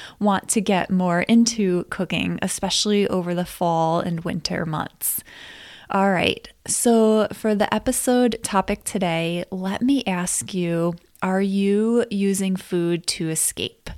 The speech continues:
What does this mean exactly? Using food to escape a negative emotion. I define a negative emotion as just any emotion that doesn't feel good or is uncomfortable.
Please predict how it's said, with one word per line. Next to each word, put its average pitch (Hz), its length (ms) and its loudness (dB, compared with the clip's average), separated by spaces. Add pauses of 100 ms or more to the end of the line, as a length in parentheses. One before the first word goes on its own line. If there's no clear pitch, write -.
(600)
What 220 340 0
does 294 300 0
this 208 340 0
mean 180 460 2
exactly? 180 760 -2 (800)
Using 269 520 2
food 214 500 4
to - 160 0
escape - 680 -4 (100)
a 180 140 0
negative 165 720 -2
emotion. - 800 -4 (420)
I 240 300 2
define 208 580 2
a - 80 0
negative 185 460 2
emotion 170 800 0
as 165 400 -4
just - 380 -6 (100)
any 240 400 6
emotion 190 640 2
that 170 200 -2
doesn't 180 320 0
feel 202 280 2
good 175 520 0
or 175 380 0
is 180 380 -2
uncomfortable. 196 880 -2